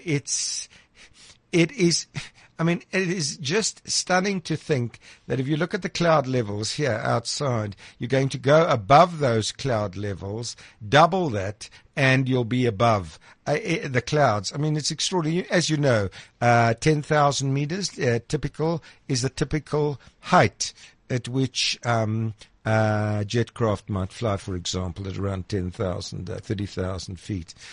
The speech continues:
So, you know, th-, that's the sort of level you are looking at here, is at around nine thousand, um, you know, around that in, uh, meters. Now, the point really is, is that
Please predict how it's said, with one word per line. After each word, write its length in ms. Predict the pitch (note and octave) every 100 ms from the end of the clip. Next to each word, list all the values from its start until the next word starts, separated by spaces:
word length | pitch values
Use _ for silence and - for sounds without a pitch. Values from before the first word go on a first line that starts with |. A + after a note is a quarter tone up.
| -
So, 760 | - - C#3 C3 C3 B2+ A#2 A2 - - -
you 100 | B2+
know, 120 | A#2+
th-, 160 | C3 E3+
that's 300 | E3 E3 D3
the 100 | C3
sort 300 | - E3 C3+
of 160 | A2+
level 340 | A#2+ A2+ A2 G#2
you 220 | A2 A2+
are 160 | G#2+
looking 340 | G#2+ A2 A2 G2
at 160 | F#2+
here, 340 | - A2 D#2+ D#2+ _ - - - _
is 400 | C3 B2 A2+ G2+
at 160 | - A#2
around 360 | A2 G#2+ G#2 G#2
nine 260 | G2 G2
thousand, 800 | - A#2 G2+ G2 - F2+ F2+ F2+ -
um, 400 | F#2+ F#2 F2+ F2+ - - _
you 140 | - A#2+
know, 100 | F#2 C#3
around 460 | C#3+ C#3+ B2+ G2
that 320 | D#2+ D2+ - -
in, 280 | G#2+ G2+ F#2
uh, 120 | F2+
meters. 440 | G#2 C#3+ A2 E2+ - - -
Now, 200 | E3 D#3+
the 120 | E3 E3+
point 420 | - C#4 F#4 -
really 380 | E3 D#3 A2+ G#2+
is, 560 | - G#2+ C#2+ C2+ - - - - _
is 460 | D3 D3 C#3+ C#3 A#2+
that 500 | C3 C#3 C3 -